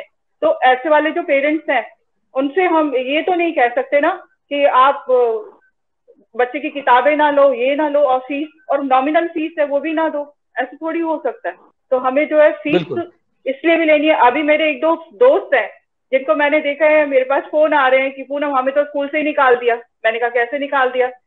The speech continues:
Speaker 1: बोले, "बीस मार्च तक रखा और बीस मार्च तक का salary बना के बोला, 'जी आप जाओ, अभी तो lockdown कितना लंबा चल रहा है, पता नहीं है।'"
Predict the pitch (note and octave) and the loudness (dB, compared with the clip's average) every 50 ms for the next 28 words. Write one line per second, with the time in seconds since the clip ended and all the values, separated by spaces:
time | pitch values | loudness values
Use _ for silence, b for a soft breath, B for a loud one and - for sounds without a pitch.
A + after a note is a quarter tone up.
0 | _ _ _ - C4 C4+ C#4 C4+ C4+ C#4 C#4+ C#4 - C#4+ C#4+ C#4+ C#4+ C#4+ - D#4 | _ _ _ 2 2 4 2 2 0 -2 -6 -4 -2 0 2 2 2 0 0 -4
1 | D4+ D4+ C4+ C4+ C4+ C4+ C#4 D4+ C#4 C4+ B3+ B3 B3 G#3 G3+ - A3+ B3+ B3+ - | -2 0 0 0 2 2 4 4 4 4 4 2 0 0 -4 -8 -12 -14 -10 -6
2 | C4+ C4 C4 C4 C4 - B3+ B3+ - C4 C4 B3+ B3 B3 B3+ A#3 A#3 A#3 B3+ C4 | -2 -2 -2 -2 -2 -6 -8 -6 -2 0 0 0 0 -2 -2 -2 -2 -2 -2 -2
3 | B3 B3 B3 A#3+ A#3+ A#3 A#3 C4+ B3 B3 B3 B3+ C4 B3+ B3+ C4 B3+ A#3 A3 G#3+ | -2 0 2 2 0 0 0 -2 -2 0 0 2 2 0 0 0 0 2 2 0
4 | G#3+ - A#3 A#3 B3+ B3+ B3 A#3+ B3 C4 A#3+ A#3 G#3+ A3 A3 A3 A#3+ B3+ B3 B3 | 0 0 0 0 2 2 0 -2 -2 -2 -2 0 0 -2 -2 -2 -4 -4 -4 -6
5 | - A#3+ - - B3 B3+ A#3+ A#3 A#3 B3 B3 B3 B3+ A3+ G#3+ A3+ A3+ A3+ A#3 A#3 | -8 -8 -4 -4 -4 -2 -2 -2 -2 -2 -2 -2 -2 -6 -4 0 0 0 0 0
6 | A3 G#3+ B3 B3 B3 A#3+ A#3 A3+ G#3+ A3 | -2 -2 -2 -2 -2 -2 -6 -10 -10 -12